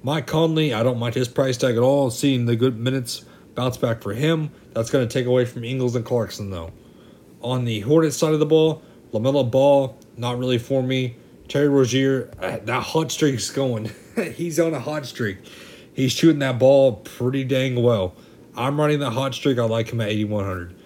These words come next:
But I also like Gordon Hayward a lot more than Terry Rozier at seventy-one hundred. That price tag is great for him with no Devontae Graham.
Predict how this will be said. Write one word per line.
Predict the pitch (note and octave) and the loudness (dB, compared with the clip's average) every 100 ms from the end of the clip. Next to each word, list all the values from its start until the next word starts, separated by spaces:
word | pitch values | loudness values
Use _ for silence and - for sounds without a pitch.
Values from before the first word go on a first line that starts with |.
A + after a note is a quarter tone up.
| - - - - | -20 -20 -20 -6
But | A#2 | -4
I | A2+ | -2
also | G#2+ C3 D#3 D#3+ | -2 -2 0 2
like | B2 A#2+ A2 | 2 2 0
Gordon | A2 A#2+ A2 | -2 -2 0
Hayward | B2+ A#2 | -2 0
a | G#2 | -2
lot | G#2+ C3 - | -2 -4 -4
more | C3+ A#2+ A2 | -2 0 0
than | G#2+ G#2 F#2+ - - - - - | -4 -6 -10 -16 -20 -20 -20 -12
Terry | - B2+ | -2 0
Rozier | A2+ A2 D#3+ D3 | 2 4 4 4
at | G#2+ | 2
seventy-one | - B2 C#3+ | -4 -2 -4
hundred. | A#2+ F#2+ E2 - | -4 -6 -8 -10
That | A#2+ | -8
price | - C#3+ B2 | -4 -4 0
tag | C#3 A#2+ | -2 -2
is | A2 | -2
great | C3 A#2+ | -2 -4
for | A#2 | -4
him | A2 A#2 G#2 | -2 -2 -2
with | A2+ A#2 | -4 -2
no | A#2 A2 | 0 0
Devontae | A2 A2+ G2+ G2 | 0 -2 -4 -6
Graham. | G#2+ F#2 F2 | -4 -4 -8